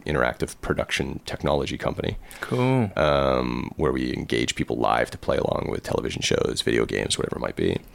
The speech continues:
Speaker 2: Right.
Speaker 1: And so I need to be able to go negotiate with the brass at C N N and A B C. My title is Chief Creative Officer, so I can be a little bit funky.
Speaker 2: Mm.
Speaker 1: Um, but I still need to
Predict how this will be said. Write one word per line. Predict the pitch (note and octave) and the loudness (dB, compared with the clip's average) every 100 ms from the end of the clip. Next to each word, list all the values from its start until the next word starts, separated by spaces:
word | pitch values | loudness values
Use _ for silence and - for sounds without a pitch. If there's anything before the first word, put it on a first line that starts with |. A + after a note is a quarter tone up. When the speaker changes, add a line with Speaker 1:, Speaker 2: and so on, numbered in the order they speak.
| - | 0
Speaker 2:
Right. | B2 G#2 - - - E2+ | 2 2 -2 -16 -2 4
Speaker 1:
And | E2+ D#2+ E2 D#2+ | 6 8 8 6
so | - | 6
I | C2+ | 6
need | E2+ D#2+ | 6 4
to | D#2 | 4
be | |
able | D2 C#2+ | 4 4
to | C#2 | 2
go | B1 B1 A#1+ - - | 4 4 2 -2 -8
negotiate | C2+ D2 C#2 - C#2 C2+ - | -4 0 2 2 2 0 -2
with | - C2+ A1+ - - - | 0 0 -2 -8 -14 -10
the | - | -4
brass | C2+ C2 C2+ C2 - G#1 | 2 4 4 2 2 4
at | B1+ A#1+ - - - | 4 2 -2 -10 -4
C | - C#2 | 2 4
N | C2 | 4
N | C2+ C2+ C2 | 4 4 2
and | C2 | 0
A | |
B | C2+ | 0
C. | - C#2 C#2 D2+ | 2 2 2 2
My | D#2+ | 2
title | - F#2+ F2 | 4 4 4
is | D#2 | 4
Chief | - D#2+ | 2 0
Creative | - D2 D#2 | 2 2 4
Officer, | F2 E2+ - A2+ | 4 4 2 2
so | - | 4
I | D#2 | 2
can | C#2+ | 0
be | C2+ | 2
a | C#2 | 4
little | D#2 E2+ | 4 4
bit | E2 | 2
funky. | - F2+ A2 A#2+ - | 2 0 2 0 -2
Speaker 2:
Mm. | B2 A#2 - - - | -2 -2 -2 -4 2
Speaker 1:
Um, | D2 C#2+ C#2 C2 - | 4 4 4 0 2
but | F#2+ | 4
I | |
still | - A2 F#2+ | 4 6 6
need | F2 D#2 | 6 4
to | E2 D2 | 4 4